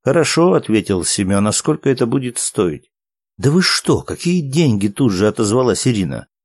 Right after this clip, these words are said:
«Бесплатно нарисую, оплатите мне только пересылку и всё. Дайте мне два дня, я нарисую. У меня в прошлом году был заказ на иллюстрации для сказки. Там была семья зайцев.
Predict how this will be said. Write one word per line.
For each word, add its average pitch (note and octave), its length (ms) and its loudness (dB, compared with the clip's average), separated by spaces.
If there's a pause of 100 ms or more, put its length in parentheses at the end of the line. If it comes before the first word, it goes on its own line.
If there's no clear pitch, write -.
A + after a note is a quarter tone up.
«Бесплатно C3+ 640 0
нарисую, G#2+ 520 2
оплатите C3 480 -2
мне G#2+ 160 2
только B2+ 320 -2
пересылку A2 640 0
и G2+ 60 2
всё. D3 380 0 (460)
Дайте E3+ 260 0
мне D3 160 0
два A#2+ 220 0
дня, F2+ 420 -4
я - 140 -2
нарисую. G#2+ 720 0 (340)
У A2+ 60 -2
меня F3 240 2
в - 100 -16
прошлом D#3+ 400 0
году D3 240 0
был B2+ 200 0
заказ B2 580 0
на B2+ 180 2
иллюстрации E3 800 -2
для E3 220 0
сказки. - 640 -2 (380)
Там F#2 200 0
была G2 240 0
семья A#2 360 2
зайцев. - 640 -4